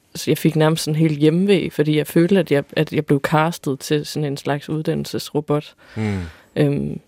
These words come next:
Speaker 1: så for mig var det mere den følelse, der sådan fyldte, og ikke så meget sådan de individuelle opgaver, men mere, at jeg sådan havde en eller anden virkelig dårlig følelse af det system.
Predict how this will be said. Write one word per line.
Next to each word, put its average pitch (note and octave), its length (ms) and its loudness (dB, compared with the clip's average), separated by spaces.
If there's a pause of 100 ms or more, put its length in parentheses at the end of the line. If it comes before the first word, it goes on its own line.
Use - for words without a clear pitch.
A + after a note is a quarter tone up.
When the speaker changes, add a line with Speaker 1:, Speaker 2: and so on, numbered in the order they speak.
(240)
Speaker 1:
så D#3 160 2
for D3+ 100 -4
mig D3 260 2
var D#3+ 60 4
det C#3+ 120 0
mere C#3 160 2
den C#3+ 280 2
følelse, D3 480 0
der C3+ 160 -2
sådan D3 340 -6
fyldte, D3 440 0
og C3 80 2
ikke C#3 140 0
så D#3 80 0
meget C3+ 360 0 (280)
sådan - 240 -8
de D3+ 100 2
individuelle C#3+ 720 2
opgaver, C#3 480 0
men C#3 180 0
mere, D3 200 2
at D3+ 120 -4
jeg C3+ 120 0
sådan D3 280 -6 (520)
havde D#3 320 4
en D3+ 120 2
eller C#3+ 140 0
anden C#3+ 300 -2 (160)
virkelig D#3+ 400 2
dårlig D3+ 280 0
følelse D#3 380 0
af D3+ 80 -2
det D3+ 140 -2
system. D#3 580 -2